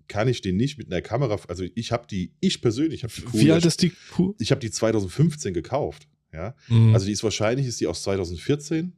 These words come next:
Speaker 1: oder so,
Speaker 2: Ja.
Speaker 1: also die, weißt du, das Fokussystem und so, vielleicht auch aus dreizehn, ich weiß nicht genau.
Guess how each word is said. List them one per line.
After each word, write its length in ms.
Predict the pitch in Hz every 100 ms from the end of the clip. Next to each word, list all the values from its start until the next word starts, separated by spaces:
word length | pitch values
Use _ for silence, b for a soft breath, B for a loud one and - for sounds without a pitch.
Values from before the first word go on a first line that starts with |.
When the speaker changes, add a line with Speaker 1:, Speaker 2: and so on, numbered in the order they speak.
| _
Speaker 1:
oder 180 | - 127
so, 80 | 135
Speaker 2:
Ja. 80 | 117
Speaker 1:
also 140 | 113
die, 260 | 110 110 - _
weißt 220 | - 107
du, 20 | 101
das 160 | 92
Fokussystem 640 | 135 143 135 135 - 135 135
und 140 | 135
so, 180 | 135 143
vielleicht 300 | 139 80 78
auch 80 | 73
aus 160 | 73
dreizehn, 360 | - 101 139 92
ich 120 | 80
weiß 260 | 87 120 135
nicht 100 | -
genau. 320 | 120 123